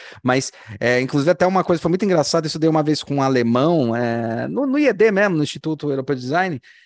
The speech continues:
e fazia pós lá, ele tava lá, e daí a gente tava conversando uma hora, tomando cerveja, e ele falou o seguinte: "Cara, o passaporte brasileiro é o passaporte mais caro no mercado negro." Por quê? Falou, "Porque no Brasil é o único país do mundo que você pode ser loiro,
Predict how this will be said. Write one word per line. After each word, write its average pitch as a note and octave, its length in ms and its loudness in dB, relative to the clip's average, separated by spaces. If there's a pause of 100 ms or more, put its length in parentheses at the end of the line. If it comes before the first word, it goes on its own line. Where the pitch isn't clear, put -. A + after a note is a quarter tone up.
e C3 240 0
fazia C#3+ 260 0
pós E3 320 2
lá, F3 180 2
ele E3 140 0
tava E3 240 2
lá, F3+ 180 4
e G3+ 60 2
daí G#3 120 2
a A3 40 4
gente A3 120 -4
tava C4+ 120 0
conversando G#3 520 2
uma E3+ 120 2
hora, F3 160 4
tomando E3 280 -2
cerveja, F#3 560 2
e - 20 2
ele F#3 140 2
falou F#3+ 240 0
o F#3+ 40 0
seguinte: E3 500 -4
"Cara, D#3 500 -2 (200)
o C3 60 -12
passaporte E3 760 0
brasileiro C3 480 0
é C3 40 2
o B2+ 40 -8
passaporte C3+ 400 -4
mais D#3+ 240 -2
caro D3+ 260 -2
no C#3 100 -2
mercado C3 380 -4
negro." G2+ 400 -8 (960)
Por G#3 120 -4
quê? D3 180 -2
Falou, C3+ 180 -6
"Porque C#3+ 200 -4
no D#3 100 -2
Brasil D3+ 360 0
é D#3+ 40 2
o D#3+ 40 2
único F3+ 200 -2
país F3 260 0
do E3+ 120 0
mundo D3 320 0
que C3 160 -6
você B2+ 200 -6
pode A#2+ 320 -2
ser A2+ 160 -4
loiro, B2+ 460 0